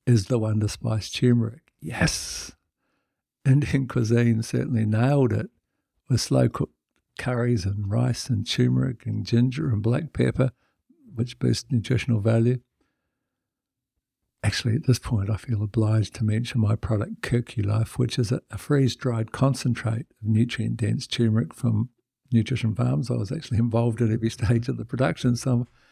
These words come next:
got a bit of a personal link. This product also has a nine percent organic black pepper additive to magnify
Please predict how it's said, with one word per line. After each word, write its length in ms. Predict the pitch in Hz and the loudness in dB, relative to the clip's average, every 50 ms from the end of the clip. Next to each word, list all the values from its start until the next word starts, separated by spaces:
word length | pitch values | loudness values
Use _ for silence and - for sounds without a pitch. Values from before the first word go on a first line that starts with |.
| _ _ _ _ _ _ - | _ _ _ _ _ _ -4
got 160 | - 151 147 | -2 -2 0
a 40 | 143 | 0
bit 140 | 147 147 | 0 0
of 120 | 139 131 135 | 0 0 -2
a 60 | 135 | -2
personal 480 | - - 131 123 117 - - 120 117 113 | 0 2 2 2 2 0 0 0 0 2
link. 380 | 117 135 143 127 101 - - _ _ _ _ _ _ _ _ _ _ - | 0 0 0 -2 -4 -4 -8 _ _ _ _ _ _ _ _ _ _ -2
This 160 | - 131 - | 0 0 0
product 400 | - - 139 131 131 127 - - _ _ _ _ _ _ _ - | 2 2 2 2 2 2 -2 -6 _ _ _ _ _ _ _ -4
also 260 | - 135 123 - - | -2 -2 -2 -2 -4
has 180 | 107 85 117 113 | -4 -4 -2 -2
a 60 | 117 | 0
nine 400 | 113 104 110 113 117 120 113 113 | 0 2 2 4 4 4 2 2
percent 520 | - - 113 - - - 117 107 107 110 - | 0 -4 -8 -6 -4 -2 -2 0 -2 -2 -2
organic 480 | - 101 95 104 104 104 110 143 - - | -2 -2 0 2 2 2 2 0 0 -4
black 220 | 110 104 - - _ - | -8 -8 -8 -10 _ -10
pepper 320 | - - 123 - - - 170 113 98 | -8 -8 -8 -8 -10 -16 -18 -18 -12
additive 460 | 98 101 98 - - 107 107 98 - | -10 -10 -8 -4 -4 -4 -4 -4 -4
to 120 | - - | -2 0
magnify 640 | 113 110 113 117 104 107 107 - - 110 107 101 110 | 2 4 4 2 2 0 -2 -2 -2 -2 0 0 -2